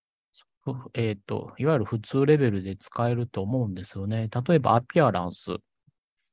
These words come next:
まあ、一般から切り離されましたけど、一般から切り離されて、あの、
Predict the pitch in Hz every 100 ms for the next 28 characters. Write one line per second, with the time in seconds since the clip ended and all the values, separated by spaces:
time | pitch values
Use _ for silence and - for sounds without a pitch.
0 | _ - 123 117 123 - 135 131 127 127
1 | 131 120 123 117 123 113 117 107 95 -
2 | 120 110 87 104 - _ _ _ _ _
3 | _ _ 135 131 147 139 143 131 139 127
4 | 127 139 123 117 110 101 - 113 107 101
5 | 101